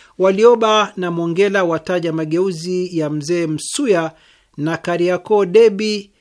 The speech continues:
yateka bunge, serikali yajivua. Na gazeti la Nipashe, kama yalivyo magazeti mengi ya leo ya Tanzania, limemulika zaidi mambo mawili: kifo cha Cleopa Msuya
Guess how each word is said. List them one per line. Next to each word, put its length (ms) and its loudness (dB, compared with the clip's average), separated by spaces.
yateka 600 -2
bunge, 520 -2
serikali 560 -4
yajivua. 560 -8
Na 160 -2
gazeti 380 0
la 120 2
Nipashe, 460 -2
kama 500 0
yalivyo 340 -2
magazeti 540 -2
mengi 260 -2
ya 100 0
leo 240 0
ya 100 -4
Tanzania, 640 -2
limemulika 600 0
zaidi 520 0
mambo 280 -2
mawili: 560 2
kifo 320 -4
cha 140 -6
Cleopa 420 -2
Msuya 500 0